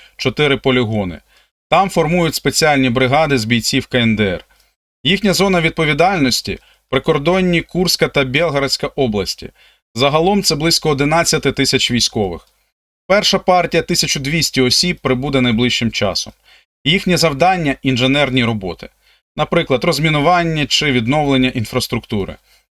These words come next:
Але це ж не все. Північна Корея вже передала Росії шість з половиною мільйонів боєприпасів, а ще понад шістсот артилерійських систем. Плюс К Н Д Р відправляє своїх робітників у Татарстан. Там вони працюватимуть на заводі з виробництва дронів.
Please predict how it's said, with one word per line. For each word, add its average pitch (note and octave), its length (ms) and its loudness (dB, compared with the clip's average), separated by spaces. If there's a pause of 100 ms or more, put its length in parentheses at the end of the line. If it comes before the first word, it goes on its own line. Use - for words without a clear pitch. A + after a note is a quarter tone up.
Але C#3 260 2
це D#3 200 2
ж C3 80 -2
не C#3+ 80 0
все. C3 360 0 (440)
Північна D#3+ 440 -2
Корея D#3+ 340 2
вже C#3+ 320 0
передала B2 480 2
Росії B2+ 520 -2 (120)
шість - 280 0
з - 40 -2
половиною C#3+ 540 0
мільйонів B2+ 540 2
боєприпасів, A2 800 -2 (540)
а - 100 -2
ще F#3 200 2
понад D#3 480 -2 (200)
шістсот F3+ 640 0
артилерійських C#3 760 0
систем. A2 520 0 (640)
Плюс G3+ 200 2
К G3 100 0
Н F3+ 120 2
Д F3+ 80 2
Р G#3 140 2
відправляє D3+ 580 0
своїх C#3+ 340 0
робітників C#3+ 600 0
у C#3 60 2
Татарстан. A#2 680 -2 (480)
Там G3+ 180 4
вони F3+ 200 2
працюватимуть D#3 760 0
на C#3 100 0
заводі C3+ 420 0
з A2 60 -2
виробництва B2 600 0
дронів. G2 380 -4